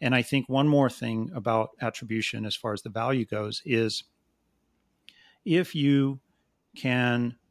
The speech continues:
at least with reasonable certainty, determine who a threat actor might be, you can at least have a general idea of what their motivation might be. And if you're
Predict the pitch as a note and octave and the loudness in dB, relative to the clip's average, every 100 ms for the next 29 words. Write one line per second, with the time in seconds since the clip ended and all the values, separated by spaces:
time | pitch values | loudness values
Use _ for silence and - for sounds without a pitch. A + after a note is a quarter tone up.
0 | _ _ A#2+ - C3 C#3+ - A#2+ A2+ B2 | _ _ -8 -2 0 0 0 -2 0 0
1 | D#3 D3 B2 A2+ - B2+ - F#2+ - - | 2 0 -2 -4 -2 -2 -2 -6 -8 -12
2 | - G#2+ G#2+ - B2 B2 G#2+ G#2 - C3 | -8 -8 -6 0 2 4 2 -2 -4 0
3 | B2 A#2+ A#2+ - _ _ _ _ - A#2+ | 4 4 2 -2 _ _ _ _ -6 -4
4 | - C3+ C3 A#2+ - A#2 A2 G#2 - B2+ | 2 2 4 2 2 -2 -2 -2 -4 -2
5 | B2+ G#2+ G#2 B2+ A#2 - A#2+ A#2+ A#2 C#3+ | 0 0 -4 -4 -4 -2 -2 -2 -4 -6
6 | C#3+ D3 - - A2 A2 G#2 - - A2 | -4 -6 -8 -4 0 0 -2 -8 -12 -6
7 | G#2+ A#2 A2+ G#2+ G#2+ G#2+ G#2+ G2 G#2 A2+ | 0 2 2 0 0 0 -2 -2 -2 -2
8 | A2+ G#2 G#2 G2+ G2 G2 - A2 G2+ G2 | 0 0 -2 -4 -6 -8 -8 -8 -10 -14
9 | - G#2 G2+ F#2+ _ _ _ D3+ G#2+ G#2 | -10 -8 -8 -12 _ _ _ -6 -4 -2
10 | G#2 - G#2+ G2+ | -4 -4 -6 -4